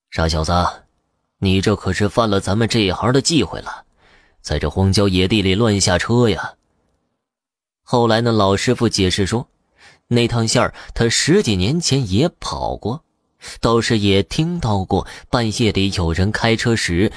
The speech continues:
遇到路边站着一对母子的事情，不过听说后来好像都倒大霉了。只是没想到这次三叔福大命大，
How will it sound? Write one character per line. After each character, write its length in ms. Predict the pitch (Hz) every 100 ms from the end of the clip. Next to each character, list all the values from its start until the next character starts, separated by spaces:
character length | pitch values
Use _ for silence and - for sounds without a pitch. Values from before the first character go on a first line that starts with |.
| -
遇 160 | - 110
到 160 | 90 90
路 240 | 98 87
边 240 | 110 120
站 240 | 131 127 101
着 80 | 90
一 160 | 110
对 140 | 110 92
母 260 | 85 151
子 140 | 131 90
的 100 | 92
事 180 | 113
情， 160 | 101 - _ _ _ - - - -
不 180 | 202 214
过 100 | 170
听 220 | - 196
说 160 | 190
后 220 | 175 120 85
来 280 | 71 120 - -
好 320 | - 110 101 104
像 320 | 123 98 92
都 180 | 98 104
倒 320 | - 78 80
大 240 | 104 87
霉 300 | 76 76 123
了。 160 | 139 - _ _ _ _ _ _
只 180 | - 120
是 140 | 127
没 180 | 120 123
想 220 | 123 104
到 200 | 117 120 - _ -
这 220 | - 107
次 340 | 101 - 92 90
三 300 | - 110 113
叔 220 | 107 120
福 220 | - 120
大 160 | 160 143
命 200 | 156 127
大， 220 | 123 -